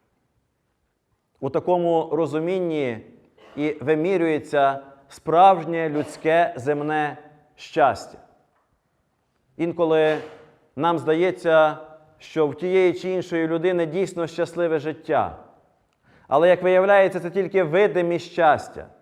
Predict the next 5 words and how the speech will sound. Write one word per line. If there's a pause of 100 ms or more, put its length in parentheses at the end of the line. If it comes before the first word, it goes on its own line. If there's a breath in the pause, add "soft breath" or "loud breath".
(520)
тому
що
воно
не
вимірюється